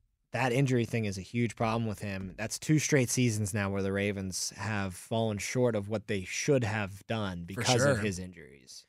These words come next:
Speaker 1: Missing the playoffs
Speaker 2: And
Speaker 1: the
Speaker 2: this
Speaker 1: year,
Speaker 2: one
Speaker 1: two
Speaker 2: was,
Speaker 1: years ago,
Speaker 2: this one was weirder.
Speaker 1: and then getting bounced in the first round
Speaker 2: This
Speaker 1: this
Speaker 2: one
Speaker 1: year.
Speaker 2: was weirder because two seasons ago, he was out for the season, what, at, like, week ten or something like
Speaker 1: They
Speaker 2: that?
Speaker 1: lost, like, six or seven
Speaker 2: But
Speaker 1: straight
Speaker 2: we
Speaker 1: games.
Speaker 2: knew he couldn't come back.
Speaker 1: Yeah.
Speaker 2: And there was just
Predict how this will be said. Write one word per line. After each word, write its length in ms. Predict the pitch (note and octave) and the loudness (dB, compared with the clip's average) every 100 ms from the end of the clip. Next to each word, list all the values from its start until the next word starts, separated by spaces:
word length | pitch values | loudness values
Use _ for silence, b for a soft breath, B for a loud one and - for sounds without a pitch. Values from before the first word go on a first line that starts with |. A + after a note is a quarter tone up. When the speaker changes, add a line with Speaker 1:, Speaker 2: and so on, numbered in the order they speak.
| - | -6
Speaker 1:
Missing 340 | A#2+ C3 C#3 | -2 0 0
the 60 | B2 | 2
playoffs 340 | B2+ A#2+ A#2 | 2 2 4
Speaker 2:
And 160 | C#3+ E3 | 4 6
Speaker 1:
the 40 | |
Speaker 2:
this 120 | A3 | 8
Speaker 1:
year, 60 | C4+ | 8
Speaker 2:
one 60 | A#3+ | 8
Speaker 1:
two 40 | |
Speaker 2:
was, 80 | G#3+ | 10
Speaker 1:
years 140 | D#3 | 8
ago, 180 | D3 D3 | 6 10
Speaker 2:
this 180 | F#3+ A#3 | 10 10
one 200 | C#4+ A3 | 8 8
was 180 | E3+ C3+ | 8 6
weirder. 760 | C3+ D#3+ E3+ D3 C#3 D3 A#2 | 6 8 8 10 10 8 6
Speaker 1:
and 100 | G#2+ | 4
then 100 | B2 | 4
getting 240 | B2 B2 A2+ | 6 4 4
bounced 320 | A#2 A2 - | 2 2 -2
in 60 | G#2 | -4
the 40 | |
first 260 | A2 F#2+ - | -4 -4 -4
round 140 | F2+ | 2
Speaker 2:
This 100 | E3+ | 4
Speaker 1:
this 60 | F#3 | 6
Speaker 2:
one 80 | A3 | 4
Speaker 1:
year. 60 | |
Speaker 2:
was 140 | C#3+ C3+ | 2 2
weirder 460 | C#3+ E3 C#3 D3+ | 6 6 6 6
because 420 | C#3+ B2 C#3 A#2+ - | 4 2 2 2 2
two 240 | - G3+ | 6 8
seasons 380 | F3+ E3 D3 C3+ | 8 4 2 2
ago, 460 | C3+ C3 B2+ B2 - _ | 6 8 8 6 0 _
he 160 | C#3+ | 2
was 140 | E3+ D3+ | 6 8
out 240 | D3+ D3+ - - | 8 6 2 -4
for 140 | D3 | -2
the 80 | C3 | 0
season, 600 | - C3+ B2 B2+ A2+ A2+ - _ | 2 4 4 2 2 -2 -10 _
what, 280 | B2+ A#2+ G#2+ - _ | -6 -2 -2 -4 _
at, 220 | B2+ B2+ - | 0 0 0
like, 240 | B2+ A2 | -4 -4
week 220 | A#2+ B2+ A#2+ | 0 0 0
ten 280 | - C3 B2+ | -2 0 2
or 100 | B2+ | 2
something 300 | D3 C#3 D3 | 0 -2 -2
like 180 | C#3+ C#3 | -4 2
Speaker 1:
They 80 | |
Speaker 2:
that? 180 | C#3+ D3+ | 4 6
Speaker 1:
lost, 220 | C3+ B2+ | 4 2
like, 140 | A2 G#2+ | -4 -6
six 260 | - G#2 | -6 -8
or 40 | F2 | -10
seven 260 | F#2+ D#2+ | -10 2
Speaker 2:
But 100 | C#3+ | 6
Speaker 1:
straight 160 | E3 D#3 E3 | 6 4 6
Speaker 2:
we 140 | F#3+ | 8
Speaker 1:
games. 120 | F#3 | 10
Speaker 2:
knew 300 | F#3+ F#3+ D#3 | 10 10 8
he 180 | C3 C3+ | 4 2
couldn't 300 | C3 E3 C#3+ | 2 2 2
come 180 | B2 B2+ | 0 -2
back. 420 | G#2+ G#2 F2 - | -4 -6 -8 -12
Speaker 1:
Yeah. 120 | G2+ G2+ | -6 0
Speaker 2:
And 100 | D3 | 4
there 80 | E3 | 6
was 160 | E3 | 6
just 180 | E3+ D#3 | 4 2